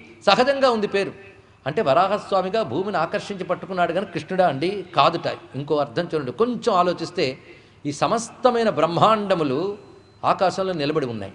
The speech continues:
అవునా లేదా? అనంత అంతరిక్షంలోనే ఉన్నాయి. మనం ఉన్న భూమి కానీ, ఇతర గ్రహాలు కానీ, నక్షత్రాలు కానీ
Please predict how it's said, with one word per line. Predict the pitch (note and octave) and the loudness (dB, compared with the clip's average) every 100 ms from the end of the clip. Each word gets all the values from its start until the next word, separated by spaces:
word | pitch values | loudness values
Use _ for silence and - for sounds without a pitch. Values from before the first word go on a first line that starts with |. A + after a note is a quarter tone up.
| - | -10
అవునా | C#3+ F3 | -8 -6
లేదా? | F#3 F3 | -6 -4
అనంత | D3+ F3+ F3+ | -4 -2 -4
అంతరిక్షంలోనే | E3 G3+ F#3 A3 G#3+ G#3+ | -2 -4 0 0 2 2
ఉన్నాయి. | F#3 D#3+ C3+ | 0 -2 -2
మనం | C#3+ C#3 | 0 -2
ఉన్న | F#3 | -2
భూమి | F3+ - G#3 F3 | -2 0 0 4
కానీ, | D#3+ F#3+ | 2 2
ఇతర | D#3+ F3+ | -2 -2
గ్రహాలు | D3 C#3+ F3+ D#3+ | 0 4 4 4
కానీ, | F3 | -2
నక్షత్రాలు | D#3+ D3 F3 D3+ D3 | -4 -6 -8 -4 -4
కానీ | C3 | -4